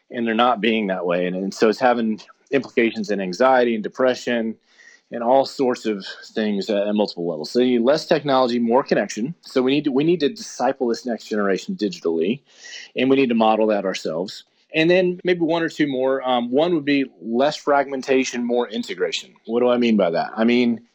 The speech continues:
if they have access to a smartphone, they've got access to Siri and Alexa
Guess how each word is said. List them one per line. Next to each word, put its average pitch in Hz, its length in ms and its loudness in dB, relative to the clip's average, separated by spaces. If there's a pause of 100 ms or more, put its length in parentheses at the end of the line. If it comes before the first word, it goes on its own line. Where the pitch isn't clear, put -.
if - 160 2
they 143 80 2
have 151 160 2
access 156 340 0
to 147 120 2
a 131 40 4
smartphone, 123 600 0
they've 107 140 -2
got 120 160 4
access 117 540 0
to 95 300 -2
Siri 127 460 4
and 113 100 0
Alexa 113 460 2